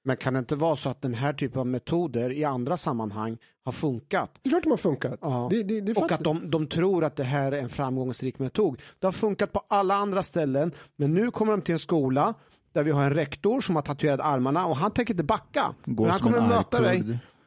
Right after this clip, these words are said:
Speaker 1: Va?
Speaker 3: Går som en arg kurd.
Speaker 1: Går som en arg kurd.
Speaker 2: <laughs> Nej, men och grejen är att det vet de ju inte när de kommer in.
Speaker 1: Nej.
Speaker 2: Men, men det finns ju, jag skulle ljuga om det inte finns viss komik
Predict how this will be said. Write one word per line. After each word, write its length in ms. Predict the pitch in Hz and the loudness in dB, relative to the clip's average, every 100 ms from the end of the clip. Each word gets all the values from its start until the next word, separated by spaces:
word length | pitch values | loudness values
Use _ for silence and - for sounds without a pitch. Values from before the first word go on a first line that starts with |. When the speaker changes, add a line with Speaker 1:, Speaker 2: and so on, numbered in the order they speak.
| _ _ _ _ | _ _ _ _
Speaker 1:
Va? 360 | 139 175 135 139 | -6 -6 -6 -6
Speaker 3:
Går 300 | 135 113 113 | -2 2 2
som 180 | - 113 | 0 -2
en 100 | 110 | 0
arg 240 | 117 107 | 0 0
kurd. 360 | - 131 131 123 | 0 0 2 4
Speaker 1:
Går 80 | - | 4
som 300 | - - 196 | 4 4 4
en 120 | 214 | 4
arg 180 | 190 190 | 2 2
kurd. 440 | - 190 185 175 190 | 2 4 4 2 -2
Speaker 2:
<laughs> 100 | - - - - - | -6 -8 -20 -12 -2
Nej, 120 | 196 | 2
men 100 | 208 | 2
och 120 | 196 | 2
grejen 340 | 190 247 226 | 2 2 2
är 120 | 139 135 | 2 0
att 160 | - _ _ _ _ _ - | -4 _ _ _ _ _ -4
det 140 | - | 0
vet 300 | 202 220 262 | 2 2 2
de 120 | 247 190 | 2 0
ju 60 | |
inte 140 | 139 147 | 2 2
när 100 | 135 | 2
de 140 | 135 | 0
kommer 240 | 156 143 | 0 0
in. 220 | 214 214 156 | 2 0 0
Speaker 1:
Nej. 380 | 131 123 131 143 - | 0 2 0 -4 -2
Speaker 2:
Men, 260 | 165 170 151 - | 0 2 0 -4
men 320 | 156 160 147 - _ _ _ _ _ _ _ _ _ _ _ _ | 0 2 0 -6 _ _ _ _ _ _ _ _ _ _ _ _
det 120 | 165 | 0
finns 320 | 170 202 180 180 | 0 2 0 2
ju, 100 | 175 | 2
jag 180 | 180 | 2
skulle 160 | 170 185 | 2 0
ljuga 600 | 180 208 214 202 196 269 | 2 2 2 2 2 2
om 160 | 254 214 | 2 2
det 80 | 180 | 0
inte 160 | 151 | 0
finns 280 | 147 147 143 | 0 -2 -2
viss 540 | 151 180 - - - 170 - | 0 0 0 -4 -10 -12 -6
komik 600 | 175 170 247 175 127 | -2 0 0 0 -2